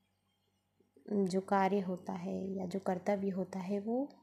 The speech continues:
ज्येष्ठ पुत्र यानी कि सबसे बड़े भाई का होता है। लेकिन इतने बड़े चक्रवर्ती महाराज होकर भी महाराज दशरथ को ये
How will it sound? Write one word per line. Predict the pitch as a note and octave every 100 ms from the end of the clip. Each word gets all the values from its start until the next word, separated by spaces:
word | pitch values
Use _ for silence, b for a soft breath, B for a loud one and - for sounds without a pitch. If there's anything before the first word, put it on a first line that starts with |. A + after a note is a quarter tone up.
| _
ज्येष्ठ | G3 G3 B3 B3
पुत्र | - F#3+ - - F3+
यानी | - _ _ F#3+ G3+
कि | B3+
सबसे | B3 - B3
बड़े | G#3+ G#3+
भाई | G#3+ G3+
का | G#3 G3+
होता | G3 - G3+
है। | G3+ - _ _ _ _ _ G3 - - - G3 _ _ _ _ _ _ _ _ _ - - _ -
लेकिन | C4+ D#4+ D#4+ E4 - - _ _ -
इतने | A3+ - C#4
बड़े | B3+ A#3+ B3
चक्रवर्ती | B3 A#3 A#3 B3 A#3 A#3 B3+
महाराज | A#3 G#3 G3+ G3+ A3 A3
होकर | G#3+ G#3 G3
भी | F#3+ G#3 G3 - _ _ _ _ _ _ _ _ _ _ -
महाराज | G3+ G#3 A3+ A#3
दशरथ | A3+ G#3+ A3+ B3 -
को | - B3+ B3+ B3 - _ _ _ _ _ _ _ _ _ _ -
ये | G#3 A#3 A#3+